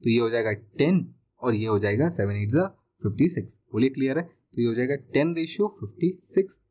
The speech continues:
दो से काट लीजिएगा तो ये हो जाएगा पाँच अनुपात अट्ठाईस, यानी option C will be the right answer। Again, बहुत ही सिंपल क्वेश्चन हो गया,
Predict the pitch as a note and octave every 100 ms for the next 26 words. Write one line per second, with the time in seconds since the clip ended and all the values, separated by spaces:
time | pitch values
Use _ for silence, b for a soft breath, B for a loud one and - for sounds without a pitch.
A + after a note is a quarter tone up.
0 | - A2+ F#3 G3+ F3+ F3 F3+ F3+ F3 D#3+
1 | C3+ B2+ B2 C#3 - - C3 - A2 G2+
2 | G#2 G2+ G2+ - D3 F#3+ - _ _ -
3 | G3 D#3 G2+ C3+ B2+ A2 F#2+ F#2+ G2 B2
4 | F#2+ F#2 F#2+ G#2 G2 - _ - F3 F3
5 | A2 B2 E3 E3+ C#3 D3 D3 C#3 E3 B2+
6 | C#3+